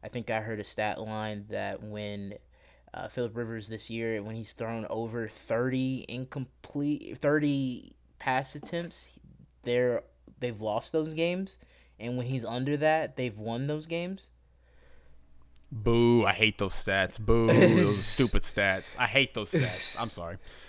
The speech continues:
Speaker 2: I
Speaker 1: I
Speaker 2: don't
Speaker 1: mean,
Speaker 2: mean to
Speaker 1: it is
Speaker 2: shit
Speaker 1: early,
Speaker 2: on your
Speaker 1: but
Speaker 2: stats.
Speaker 1: I will say, uh, I, I will say that, you know, when, <laughs> when, when the Colts have asked Phillip Rivers to do it, do it, go win this game for us, like, you can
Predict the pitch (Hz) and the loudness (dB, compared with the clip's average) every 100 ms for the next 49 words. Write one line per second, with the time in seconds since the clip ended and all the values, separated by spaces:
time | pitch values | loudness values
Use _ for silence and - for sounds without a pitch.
0 | - - 233 262 233 190 262 311 233 151 | -2 6 10 10 10 8 8 8 6 8
1 | 165 180 160 107 92 - - 143 135 123 | 8 10 8 6 0 -4 4 6 6 4
2 | 135 156 160 165 139 - 143 143 131 113 | 6 6 6 4 2 4 4 4 2 -2
3 | - 117 117 110 104 113 - 117 117 - | -2 -2 -2 -2 -6 -10 -6 -4 -4 -4
4 | 127 147 151 - 147 135 117 107 - - | 0 2 2 2 2 2 0 -2 -6 -14
5 | _ _ - 113 113 110 104 113 127 135 | _ _ -18 -12 -8 -8 -8 -6 -4 -4
6 | 120 110 - - _ _ - 156 170 139 | -6 -12 -20 -20 _ _ -4 -2 -2 -2
7 | 131 143 170 170 165 170 147 143 143 175 | -4 0 2 2 0 -2 -2 -4 0 2
8 | 165 147 143 165 196 190 180 151 170 180 | 2 0 2 6 6 6 4 8 10 10
9 | 165 - 175 165 175 160 143 147 190 175 | 8 0 0 2 0 0 -4 2 4 4
10 | 143 120 - - - _ - 175 185 135 | 2 -4 -10 -20 -20 _ 2 6 6 6
11 | 113 131 139 147 143 131 139 170 156 117 | 4 4 4 4 -2 0 4 4 4 -2
12 | 113 117 120 - - - - 95 101 107 | -4 -4 -8 -16 -20 -20 -16 -10 -10 -10
13 | 110 113 | -10 -10